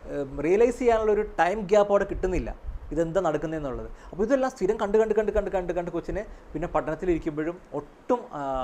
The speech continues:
ഇത് കി-, ടൈം കിട്ടത്തില്ല. ഭയങ്കര റെസ്റ്റ്ലെസ് ആയിരിക്കും, ഹൈപ്പർ ആക്റ്റീവ് ആയിരിക്കും.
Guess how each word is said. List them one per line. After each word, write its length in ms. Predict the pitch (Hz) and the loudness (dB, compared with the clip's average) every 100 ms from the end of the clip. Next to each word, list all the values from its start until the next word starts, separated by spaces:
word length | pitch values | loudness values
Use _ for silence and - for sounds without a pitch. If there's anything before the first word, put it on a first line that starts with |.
| 127 131 | -6 -8
ഇത് 100 | 147 160 | -4 -4
കി-, 140 | 151 147 | -2 -2
ടൈം 160 | 160 160 | -2 -4
കിട്ടത്തില്ല. 340 | 139 127 117 113 - - | -8 -8 -8 -8 -8 -6
ഭയങ്കര 280 | 147 190 220 202 | -4 -2 0 0
റെസ്റ്റ്ലെസ് 300 | 175 - 165 175 | 0 -2 -2 0
ആയിരിക്കും, 260 | 151 151 151 | -2 -6 -2
ഹൈപ്പർ 260 | 147 147 147 | -2 0 -2
ആക്റ്റീവ് 260 | 143 135 127 | -2 -6 -6
ആയിരിക്കും. 300 | 113 110 120 | -6 -8 -12